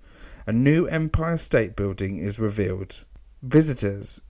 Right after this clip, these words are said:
can now live the Empire State Building experience like never before.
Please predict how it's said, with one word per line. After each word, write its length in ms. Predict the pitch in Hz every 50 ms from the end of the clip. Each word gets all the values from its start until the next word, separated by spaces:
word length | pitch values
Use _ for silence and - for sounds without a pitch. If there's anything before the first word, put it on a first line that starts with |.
| -
can 260 | - - 107 101 101
now 300 | 104 107 113 123 131 139
live 480 | 139 139 131 131 110 95 95 - - -
the 180 | - - - -
Empire 440 | - 113 113 120 - 147 151 151 156
State 400 | - - - 160 143 139 120 -
Building 340 | 120 110 107 104 113 117 107
experience 760 | 117 113 - - - - 139 117 104 98 101 104 85 - -
like 220 | 107 101 104 87 104
never 340 | 107 107 110 104 98 110
before. 540 | 110 117 113 - - 127 110 101 95 98 123